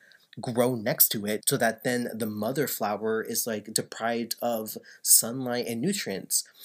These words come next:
So that's why it uses, you know, these different techniques of other pollinators and also fruits and, and seed dispersion. That's why it uses that with animals to help,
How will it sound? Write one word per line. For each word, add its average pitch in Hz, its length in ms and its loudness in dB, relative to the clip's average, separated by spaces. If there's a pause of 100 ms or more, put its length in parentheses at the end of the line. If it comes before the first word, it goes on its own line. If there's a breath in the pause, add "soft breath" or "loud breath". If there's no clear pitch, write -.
So - 140 0
that's 131 260 0
why 131 120 -2
it 107 260 -6
uses, 113 800 0
you 120 160 -4
know, 110 200 0
these 117 260 0
different 117 320 0
techniques 120 760 0 (420 loud breath)
of 107 460 0 (280)
other 135 200 2
pollinators 165 1160 0
and 117 220 -4
also 120 240 2
fruits 131 840 2
and, 107 600 -4
and 107 340 -2
seed 131 320 2
dispersion. 185 800 -2 (320 loud breath)
That's 127 200 4
why 151 120 -2
it 113 240 -4
uses 113 400 -2
that 147 340 0
with 110 180 -6
animals 165 580 2
to 135 100 -2
help, - 480 -2